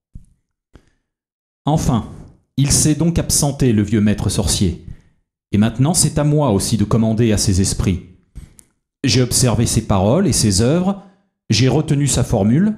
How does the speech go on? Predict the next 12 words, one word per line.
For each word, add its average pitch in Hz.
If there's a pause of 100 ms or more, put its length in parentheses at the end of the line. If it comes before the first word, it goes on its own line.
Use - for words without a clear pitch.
(560)
et 127
avec 120
de 127
la 120
force 135
d'esprit, 117 (400)
moi 170
aussi 175
je 107
ferai 113
des 104
miracles. 101